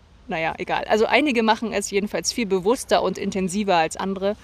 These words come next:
Und ich gehöre zu denen, die das immer wieder brauchen. Für mich ist Entwicklung ganz, ganz wichtig und relevant. Und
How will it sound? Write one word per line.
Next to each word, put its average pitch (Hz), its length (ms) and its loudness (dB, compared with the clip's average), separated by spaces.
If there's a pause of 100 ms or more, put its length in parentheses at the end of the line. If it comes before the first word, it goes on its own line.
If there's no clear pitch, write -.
(500)
Und 233 140 -2
ich 285 120 0
gehöre 269 360 4
zu - 140 -6
denen, 190 500 0
die 226 160 -4
das - 180 2
immer 233 280 2
wieder 190 220 2
brauchen. 202 420 2 (1400)
Für 196 140 0
mich 240 220 4
ist 220 120 0
Entwicklung 196 560 0
ganz, 175 260 -4
ganz 170 280 -10
wichtig 175 540 -6
und 175 160 -8
relevant. 180 540 -4 (1120)
Und 196 580 0